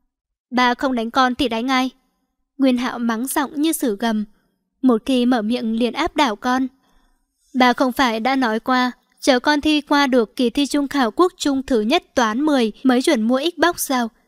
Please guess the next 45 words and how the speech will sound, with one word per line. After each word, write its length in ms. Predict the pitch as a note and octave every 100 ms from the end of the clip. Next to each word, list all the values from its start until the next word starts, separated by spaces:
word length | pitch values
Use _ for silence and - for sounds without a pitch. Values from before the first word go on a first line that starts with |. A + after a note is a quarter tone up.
| _ _ -
Vì 160 | C#4+
sao 180 | C4+ D#4+
ba 200 | D4+ D4+
mới 140 | C4
đi 100 | B3
công 200 | D4 D4+
tác 200 | C#4 F4
có 120 | - A3+
vài 200 | C#4 A3
ngày, 240 | A3+ G#3+ _ _ -
trong 200 | E4+ D#4+
nhà 140 | B3
liền 200 | B3 A3+
lòi 200 | A#3 A3
ra 160 | C#4+ C#4+
món 220 | C4 C4
đồ 140 | C#4+
chơi 220 | G#3+ C#4
bằng 240 | C4+ B3 A3+
điện 140 | C4 -
tử 200 | C#4 A3
không 160 | - C4
nên 100 | C4+
xuất 160 | F4+ F4+
hiện 160 | A#3+
này? 180 | A3 A3 _ _ _ -
Con 160 | C4
kêu 160 | C#4 C4
ai 140 | C4+
mua 160 | C4 C#4
cho 140 | C4+
con, 280 | B3+ C4 A#3+ - _ -
hay 180 | D#4+
là 180 | D#4 A#3+
con 200 | A#3 D4+
trộm 280 | C4+ B3+ A#3+
mua? 180 | C4+ C#4 _ _
Con 180 | - C#4+
ngại 140 | C#4 B3+
tiền 220 | C4 A3+
tiêu 160 | D4
vặt 200 | C4+ B3
nhiều 180 | B3 A#3
quá 240 | A3 B3 A#3+
sao? 280 | C#4 C4+